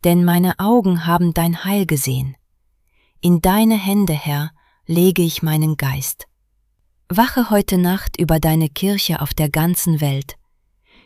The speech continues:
über die, die heute zusammen waren, und über die, die heute allein waren. Halte sie alle in deiner Gemeinschaft.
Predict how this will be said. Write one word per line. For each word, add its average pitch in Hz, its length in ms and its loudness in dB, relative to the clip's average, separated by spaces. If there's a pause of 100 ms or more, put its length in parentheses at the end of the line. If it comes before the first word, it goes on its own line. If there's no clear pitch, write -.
(100)
über 170 280 2
die, 226 320 0
die 180 180 -2
heute 175 340 0
zusammen 170 520 0
waren, 143 420 -2 (640)
und 170 280 2
über 170 280 2
die, 196 380 -2 (320)
die 202 140 -2
heute 202 380 -2
allein 190 420 0
waren. 131 420 -6 (760)
Halte 226 380 2
sie 180 260 0
alle 202 300 0
in 175 200 0
deiner 165 300 0
Gemeinschaft. 139 880 -4